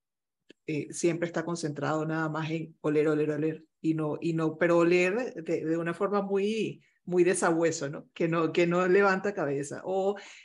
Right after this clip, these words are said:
eh, como decía Frank también con el tema de, de, de, de, del, del labrador, de, en este caso de, del, del que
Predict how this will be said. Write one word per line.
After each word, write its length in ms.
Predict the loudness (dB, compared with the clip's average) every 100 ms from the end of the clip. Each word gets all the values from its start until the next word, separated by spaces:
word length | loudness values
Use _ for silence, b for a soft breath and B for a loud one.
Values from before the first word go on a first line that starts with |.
| B
eh, 280 | 0 2 2
como 260 | 0 0 0
decía 380 | 0 -2 -4
Frank 500 | -4 -2 -2 -2 -6
también 340 | -8 -4 -4 -4
con 200 | -4 -4
el 100 | -2
tema 380 | -2 -2 -4 -2
de, 360 | -4 -6 B B B _
de, 440 | -6 0 0 -2 -10
de, 380 | -6 -4 -6 -10
de, 320 | -8 -8 -8 _ _ _ _ _
del, 380 | -10 -10 -12 -16
del 320 | -12 -10 -8
labrador, 580 | -8 -6 -4 2 2 4
de, 100 | 2
en 60 | 0
este 200 | -6 -6
caso 340 | -4 -4 -4
de, 200 | -2 -2
del, 240 | -4 -8 -8
del 160 | -8
que 220 | -6 -8